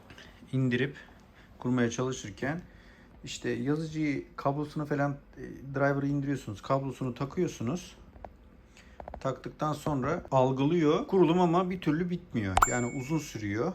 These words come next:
Kurulum bir türlü sonuna gelmiyor ya da geliyorsa da birkaç denemeden sonra, sonra hata falan veriyor, yüklenmiyor vesaire. Yani bunu, e, nasıl çözdük? İşletim sistemine biz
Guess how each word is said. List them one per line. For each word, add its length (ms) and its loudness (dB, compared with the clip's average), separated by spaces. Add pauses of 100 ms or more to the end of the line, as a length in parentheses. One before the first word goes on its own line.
Kurulum 320 0
bir 80 -6
türlü 200 -4
sonuna 340 -2
gelmiyor 360 2
ya 120 -4
da 60 -4
geliyorsa 560 -2
da 200 -6 (600)
birkaç 300 0
denemeden 360 -2
sonra, 220 -6
sonra 280 -2
hata 280 -2
falan 340 -4
veriyor, 220 -4
yüklenmiyor 640 -4
vesaire. 640 -6
Yani 240 -2
bunu, 320 -2 (380)
e, 160 -6
nasıl 320 -4
çözdük? 680 -2
İşletim 400 -4
sistemine 480 -4
biz 260 -8